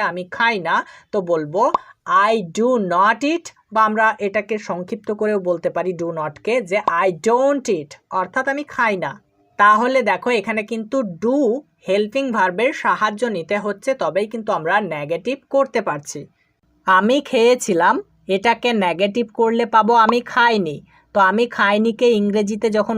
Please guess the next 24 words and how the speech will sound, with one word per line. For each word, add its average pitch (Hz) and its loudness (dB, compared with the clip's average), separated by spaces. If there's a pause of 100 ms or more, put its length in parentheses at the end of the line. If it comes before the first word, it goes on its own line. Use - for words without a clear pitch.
(120)
বলতে 180 0 (100)
যাব, 165 -2 (180)
তখন 190 -2
আমাদেরকে 190 0 (200)
ডিড 226 0 (100)
হেল্পিং 185 0 (100)
ভার্বের 196 2 (100)
সাহায্য 180 0 (160)
নিতে 196 -2
হয়, 262 2 (100)
তবেই 190 0
কিন্তু 202 -4 (100)
ইংরেজি 175 -2
বাক্যটা 156 -4
আমরা 175 2 (420)
বলতে 254 4
পারি। 160 2 (120)
যেমন 190 2 (680)
I 233 4 (180)
did 247 0 (180)
not 196 2 (300)
eat 214 -2 (640)
বা 196 6 (300)
I - 2